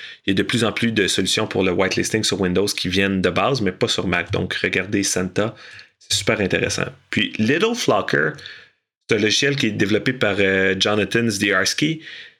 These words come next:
euh, qui fait de la recherche surtout en forensic pour, euh, pour I O S puis, euh, puis pour Mac.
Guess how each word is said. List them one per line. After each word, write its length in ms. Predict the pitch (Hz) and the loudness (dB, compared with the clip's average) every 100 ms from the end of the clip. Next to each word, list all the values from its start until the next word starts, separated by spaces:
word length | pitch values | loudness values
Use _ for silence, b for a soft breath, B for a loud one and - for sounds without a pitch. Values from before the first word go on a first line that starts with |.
| _ 98 | _ -2
euh, 340 | 90 92 95 92 | 0 2 0 -2
qui 80 | - | 0
fait 120 | 113 | 2
de 60 | 107 | 2
la 80 | |
recherche 440 | 98 - 127 - - - | 2 2 2 0 -2 -4
surtout 500 | - 139 135 170 160 | -2 -2 0 0 2
en 180 | 110 | 2
forensic 640 | - 120 110 107 139 139 - | 2 2 2 0 -2 -2 -2
pour, 220 | 104 104 | 0 2
euh, 180 | 92 90 | 2 0
pour 240 | - 98 | 0 0
I 160 | 95 95 | 2 2
O 140 | 95 | 2
S 140 | 113 - | 0 -2
puis, 320 | 104 98 95 | -2 0 2
euh, 160 | 92 90 | 2 0
puis 180 | - | -4
pour 160 | - 101 | -4 -2
Mac. 360 | 113 147 139 | 0 -2 -6